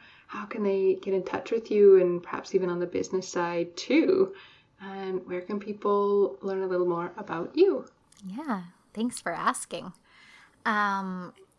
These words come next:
Speaker 2: I would say probably the best way to connect with me would be on Instagram. Um, I do have a very un-Instagrammable name. It's at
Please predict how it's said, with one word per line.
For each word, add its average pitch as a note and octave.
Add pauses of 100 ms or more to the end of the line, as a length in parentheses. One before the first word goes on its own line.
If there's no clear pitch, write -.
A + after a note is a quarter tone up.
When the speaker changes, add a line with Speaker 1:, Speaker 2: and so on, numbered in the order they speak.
(120)
Speaker 2:
I A3+
would A3+
say A3
probably G#3+
the A#3+
best F#3
way F#3
to F#3
connect -
with F3+
me F#3
would F3
be F3
on G3
Instagram. F3 (440)
Um, G3+
I G3
do F#3+
have F3+
a G#3
very F#3+
un-Instagrammable F3+
name. C4+
It's -
at F3+